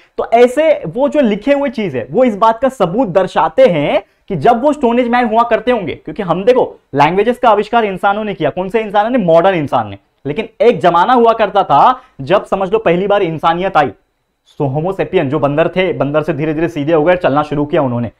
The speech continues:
ठीक है? तो वो लोग बोलना धीरे-धीरे सीख रहे थे, वो लोग कुछ भी बोलते होंगे,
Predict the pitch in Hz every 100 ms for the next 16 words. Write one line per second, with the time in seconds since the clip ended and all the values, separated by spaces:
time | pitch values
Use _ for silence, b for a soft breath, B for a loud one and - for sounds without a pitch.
0 | _ - 156 254 - - _ _ - 214
1 | 247 262 196 214 254 220 156 185 233 240
2 | 254 262 277 175 131 104 _ - 208 269
3 | 254 285 254 208 196 147 110